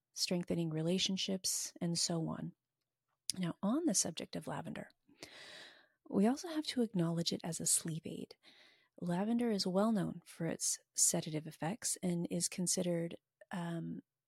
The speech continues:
very strong in promoting sleep and fighting insomnia. So burning incense with lavender oil as we're getting ready for bed may help us to drift off to sleep faster and more easily.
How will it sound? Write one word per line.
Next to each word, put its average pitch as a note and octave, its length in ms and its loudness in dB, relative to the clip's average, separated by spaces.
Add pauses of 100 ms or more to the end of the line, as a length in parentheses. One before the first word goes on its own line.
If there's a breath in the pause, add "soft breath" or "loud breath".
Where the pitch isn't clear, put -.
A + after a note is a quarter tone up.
(140)
very G#3+ 320 0
strong D#3 360 -2
in E3+ 80 -4
promoting D#3+ 400 -4
sleep E3 440 -2
and E3 160 -4
fighting D#3 260 -4
insomnia. D#3+ 680 -2 (680 soft breath)
So F3+ 200 0
burning G#3 400 2
incense F#3+ 760 0 (220)
with F3+ 200 0
lavender E3 560 0
oil G3+ 520 2 (320)
as F3 260 -4
we're F#3 100 0
getting F3 240 2
ready E3 180 0
for F3 180 -6
bed G#3+ 260 2
may B3 80 2
help B3 240 0
us A3+ 160 0
to G#3+ 100 -4
drift F#3 300 -4
off F3+ 360 -6
to - 120 -2
sleep - 380 -4 (420)
faster G#3+ 580 -4
and F#3+ 100 2
more F3 120 -2
easily. F3+ 460 -6